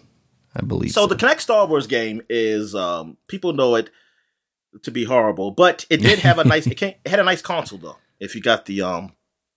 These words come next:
Speaker 2: the console, I, I, li-, I like the R two D two
Speaker 1: Yeah.
Speaker 2: console.
Speaker 1: Yep. It had the little R two D two sound too when you turned it on.
Speaker 2: Yeah. So I borrowed this game from, I think, Game-, yeah, GameFly.
Speaker 1: Mm.
Speaker 2: And, I mean,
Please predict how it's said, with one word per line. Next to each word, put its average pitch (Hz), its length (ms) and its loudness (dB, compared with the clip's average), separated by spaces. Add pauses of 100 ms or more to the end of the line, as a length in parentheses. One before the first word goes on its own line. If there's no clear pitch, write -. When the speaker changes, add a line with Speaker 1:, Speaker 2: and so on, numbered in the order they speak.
(180)
Speaker 2:
the - 80 -20
console, 101 340 -4
I, 113 40 2
I, 117 160 2
li-, 117 180 2
I 127 80 6
like 113 180 4
the 113 80 -4
R 117 100 4
two 120 140 -6
D 107 160 -10
two 120 120 0
Speaker 1:
Yeah. 117 180 8
Speaker 2:
console. - 240 -8 (220)
Speaker 1:
Yep. 104 320 -2 (120)
It - 60 -8
had 113 200 -2
the 110 120 -2
little 101 160 -2
R 98 160 0
two 107 160 -2
D 104 160 0
two 107 160 -2
sound 101 460 2
too 110 200 2
when 113 140 0
you 117 100 0
turned 117 260 -2
it 113 100 -2
on. 110 180 0 (100)
Speaker 2:
Yeah. 95 240 -6 (440)
So 160 500 2
I 277 140 2
borrowed 202 280 2
this 165 140 0
game 139 420 2
from, 117 480 2
I 107 60 2
think, 110 240 -2
Game-, 113 200 -4
yeah, 120 160 4
GameFly. 95 600 0 (580)
Speaker 1:
Mm. 101 120 2
Speaker 2:
And, 123 600 4 (1160)
I 214 100 2
mean, 233 360 2